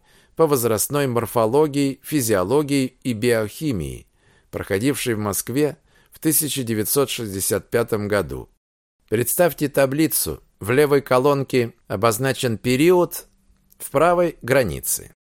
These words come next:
Новорожденность. Один десять дней. Грудной возраст — десять дней, один год. Раннее детство —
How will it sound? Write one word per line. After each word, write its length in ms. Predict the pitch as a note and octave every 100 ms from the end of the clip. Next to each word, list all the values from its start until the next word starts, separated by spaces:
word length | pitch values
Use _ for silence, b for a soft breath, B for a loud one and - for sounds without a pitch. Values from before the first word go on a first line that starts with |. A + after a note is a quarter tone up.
| _ _ _ -
Новорожденность. 1200 | D#3+ F3+ F3 E3 C#3 C#3 F2+ D2+ C2+ - - - _ _ _ _ _
Один 540 | - B2 A#2 F3 E3+ A#2
десять 500 | C3+ D3 - B2 G2+
дней. 400 | G2+ D2+ B1 _ _ _ _ _
Грудной 480 | G2 A#2+ C3+ C#3 D#3
возраст — 760 | B2 B2+ C#3+ C#3+ D3 C3+ - - -
десять 480 | A2 D#3 - C3 A2+
дней, 340 | A#2+ D#3+ D#3 -
один 440 | A2 A#2 C3+ A#2+
год. 400 | F2+ C2+ - - _ _ _
Раннее 500 | - C#3 F3 E3 D#3
детство — 640 | D3 D#3+ D#3+ - - C2